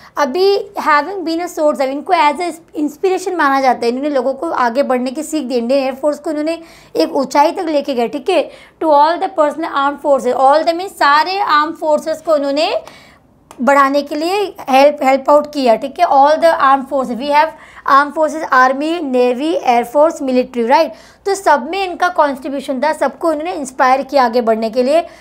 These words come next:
साल पूरे एंड तक, पूरे through the year, जब तक थे तब तक। The government conferred the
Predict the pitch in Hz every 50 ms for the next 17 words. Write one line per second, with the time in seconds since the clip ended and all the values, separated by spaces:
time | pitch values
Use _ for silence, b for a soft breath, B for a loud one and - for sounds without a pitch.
0 | B B B B _ _ - - 359 330 320 330 330 311 302 311 - 320 330 330
1 | 339 349 359 - - - 262 269 277 285 233 233 208 214 - 285 285 285 320 311
2 | 311 302 330 339 339 277 349 330 294 269 269 247 233 202 240 240 247 - 302 294
3 | 294 - 302 254 269 269 262 269 - - 247 240 B B B B B B B -
4 | 294 302 277 240 277 285 302 320 330 349 381 403 427 403 - - 302 285 294 285
5 | - 349 359 381 392 381 - 403 392